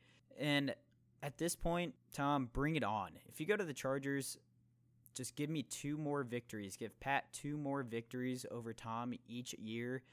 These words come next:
and then we'll slowly start to see that goat talk fade over to Patrick, where it rightfully belongs right now. Um, so if Tom goes to the Chargers, I don't think it's the end of the world.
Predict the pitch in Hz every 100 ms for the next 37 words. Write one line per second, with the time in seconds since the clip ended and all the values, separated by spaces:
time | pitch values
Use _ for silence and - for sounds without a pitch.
0 | - - - 131 139 131 113 - - 147
1 | 143 143 151 165 165 165 160 160 - 143
2 | 135 - 131 - - 127 123 123 110 110
3 | 107 - - - _ _ _ - 120 135
4 | 139 - - - 127 113 107 - - 127
5 | 123 123 117 110 107 110 107 - 107 101
6 | - 98 - 104 98 98 104 - 113 113
7 | 110 113 110 101 92 92 - 90 - 90
8 | 90 90 - - - _ - 107 107 -
9 | 131 - 170 170 165 156 139 123 - 127
10 | 120 123 117 117 110 107 104 101 - 107
11 | 78 107 104 101 113 113 113 107